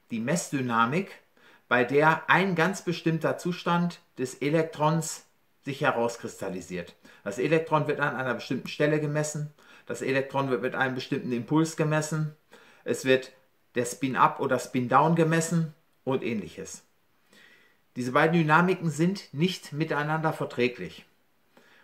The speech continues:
Und das macht die Kopenhagener Interpretation für mich problematisch.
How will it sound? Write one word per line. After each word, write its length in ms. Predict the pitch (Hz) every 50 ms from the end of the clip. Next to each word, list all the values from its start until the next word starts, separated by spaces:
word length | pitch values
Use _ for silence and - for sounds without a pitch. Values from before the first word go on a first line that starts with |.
| _ -
Und 180 | - 120 117
das 220 | 131 135 151 151 -
macht 420 | 160 160 165 165 - - - -
die 80 | 139 131
Kopenhagener 600 | - 151 143 - 131 127 127 135 156 - 160 139
Interpretation 960 | 131 139 147 139 135 135 135 - 135 131 - - 143 135 135 147 160 160 165 - - _ - _ _ _ _ _ _ _ _ _ _ _ _ _
für 140 | - - 123
mich 340 | 123 139 143 - - - _ _
problematisch. 840 | - 135 127 131 127 113 104 87 85 - - 92 - - - -